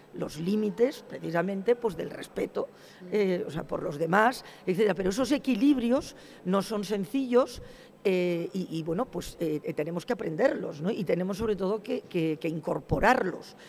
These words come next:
Speaker 1: Y, claro, mm, digamos que el entorno de avalancha, eh, informativa, entre comillas, ¿no? Y, pues, no fa-, no favorece,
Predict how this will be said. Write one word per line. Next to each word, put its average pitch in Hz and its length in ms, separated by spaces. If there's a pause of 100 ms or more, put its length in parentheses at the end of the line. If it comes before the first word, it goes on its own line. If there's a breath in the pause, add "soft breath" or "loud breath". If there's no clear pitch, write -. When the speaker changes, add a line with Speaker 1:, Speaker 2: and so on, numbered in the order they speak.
(300 loud breath)
Speaker 1:
Y, 190 80
claro, 214 360
mm, 180 220
digamos 190 400
que 240 120
el 196 80
entorno 190 800 (340 loud breath)
de 180 160
avalancha, 226 1000 (360 loud breath)
eh, 208 640 (220)
informativa, 208 880
entre 214 240
comillas, 226 720 (360 loud breath)
¿no? 220 300
Y, 208 460 (140)
pues, 185 260
no 202 180
fa-, - 260
no 220 160
favorece, 196 640